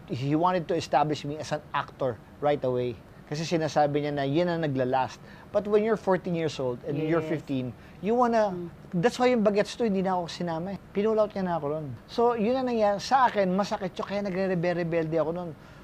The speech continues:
Speaker 1: Nung ginagawa ko yung kay Lino Broca na dalawang pelikulang drama, okay, masarap naman siya. Mahirap, nakakanerbiyos. Habang nangyayari, yung malungkot ako kasi ang kasama ko artista, matatanda.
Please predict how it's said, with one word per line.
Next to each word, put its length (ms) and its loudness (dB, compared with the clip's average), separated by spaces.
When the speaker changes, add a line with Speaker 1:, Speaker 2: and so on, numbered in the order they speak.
Speaker 1:
Nung 160 -2
ginagawa 480 6
ko 80 2
yung 240 2
kay 80 0
Lino 240 2
Broca 400 2
na 80 -2
dalawang 320 2
pelikulang 400 0
drama, 560 -4
okay, 320 -2
masarap 400 0
naman 240 -2
siya. 400 2
Mahirap, 560 2
nakakanerbiyos. 800 -2
Habang 320 2
nangyayari, 560 4
yung 80 2
malungkot 320 2
ako 240 -4
kasi 240 -4
ang 80 -6
kasama 320 -2
ko 80 -6
artista, 400 -6
matatanda. 720 -2